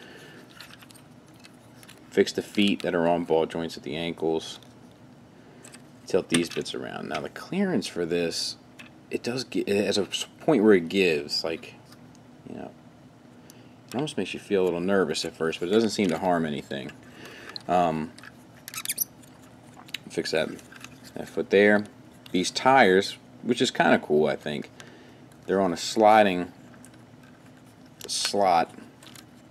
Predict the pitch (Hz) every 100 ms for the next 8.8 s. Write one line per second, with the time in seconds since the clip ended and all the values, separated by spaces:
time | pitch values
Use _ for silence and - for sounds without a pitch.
0 | - - - 78 80 78 82 - - -
1 | - - - - 85 - - - 104 101
2 | 92 92 85 82 - 76 82 87 - -
3 | - - - - - - - - - -
4 | 85 78 73 62 - - - - - -
5 | - - - - - - - 71 - -
6 | - 80 - 80 85 95 95 87 82 76
7 | 65 - - - - - - 90 87 82
8 | - 92 90 82 - 65 62